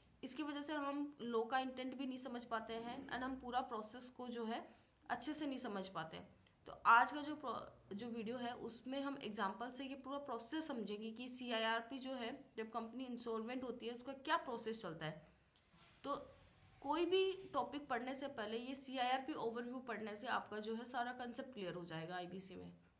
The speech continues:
ठीक है। तो सबसे पहले देखिए, हम देखते हैं default by the corporate debtor। से एग्जांपल एक्सवाईजेड लिमिटेड एक कंपनी है, इसने बैंक से लोन लिया, से एग्जांपल एसबीआई बैंक से लोन लिया,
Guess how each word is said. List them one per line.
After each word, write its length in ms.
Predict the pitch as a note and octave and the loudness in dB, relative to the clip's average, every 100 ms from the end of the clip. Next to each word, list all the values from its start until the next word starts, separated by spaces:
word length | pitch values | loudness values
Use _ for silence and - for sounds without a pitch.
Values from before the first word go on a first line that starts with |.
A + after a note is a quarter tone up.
| - | -10
ठीक 160 | A#3 | -6
है। 120 | A#3+ | -4
तो 80 | G#3+ | -4
सबसे 320 | - C#4+ D4 | -2 -2 -2
पहले 260 | D#4 C#4 C4 | -2 -2 -2
देखिए, 220 | A#3+ A#3 | -2 -4
हम 120 | B3+ | -6
देखते 240 | A#3 G#3+ B3+ | -4 -6 -6
हैं 100 | A3+ | -4
default 460 | A3+ - C#4+ C#4+ B3 | -4 -2 0 2 4
by 80 | A3 | 2
the 60 | A#3+ B3 | -2 -2
corporate 440 | F#3+ F#3 G3+ G3 | -4 -2 -4 -2
debtor। 240 | D#3+ C#3 C#3 - - - - - - - - - - - - - - - - - - | -2 -4 -8 -10 -20 -20 -18 -16 -18 -20 -20 -20 -18 -18 -20 -20 -20 -12 -12 -12 -2
से 100 | C#4+ | 2
एग्जांपल 440 | C#4 A#3+ A#3 B3 - - | 4 6 4 2 -2 -2
एक्सवाईजेड 560 | A3 B3+ A#3 A3+ A#3 | -2 0 0 0 -2
लिमिटेड 360 | A3 G3+ F#3+ F#3 | -2 -2 -2 -4
एक 120 | F#3+ | -4
कंपनी 340 | G3 F#3+ F#3+ G3 | -8 -8 -6 -4
है, 140 | F#3+ G3 - - - - - - - - - - - - - - - - - - - - - - - - - - | -6 -8 -14 -20 -20 -20 -20 -20 -20 -20 -20 -20 -20 -20 -20 -20 -18 -16 -16 -18 -20 -20 -20 -20 -20 -20 -20 -8
इसने 260 | C#4+ - D#4 | -6 -2 0
बैंक 640 | C4 A3 A3 - - C#4 | 2 4 4 4 0 -8
से 120 | - C#4 | -2 0
लोन 260 | A#3+ F#3+ | 2 2
लिया, 300 | F3 D#3 D3+ F#3+ - - - - - - - - - - - - - - - - - - | 0 -2 -4 -8 -16 -20 -20 -20 -20 -20 -18 -18 -18 -20 -20 -20 -20 -20 -20 -20 -20 -20
से 160 | - B3+ | -8 -4
एग्जांपल 420 | B3+ A#3+ A3+ A#3+ - | 0 0 0 -2 -2
एसबीआई 400 | G3+ G3+ A3+ G#3+ | -2 0 2 2
बैंक 200 | G3 F#3+ | 0 -2
से 100 | G3+ | -2
लोन 200 | F3 D3+ | -2 -2
लिया, 240 | D#3 E3 | -4 -8